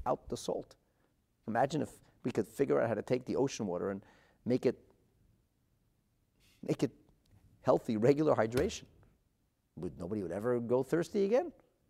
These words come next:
How many deserts are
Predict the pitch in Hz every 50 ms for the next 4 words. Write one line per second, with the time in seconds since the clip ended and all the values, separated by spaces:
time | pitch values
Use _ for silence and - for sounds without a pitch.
0 | _ _ _ _ - _ _ _ _ _ _ _ _ _ _ _ _ _ _ _
1 | _ _ _ _ _ _ _ _ _ _ _ _ _ _ _ _ _ _ _ _
2 | _ _ _ _ _ _ _ _ 117 135 147 160 143 123 151 202 226 226 - -
3 | - 117 104 101 92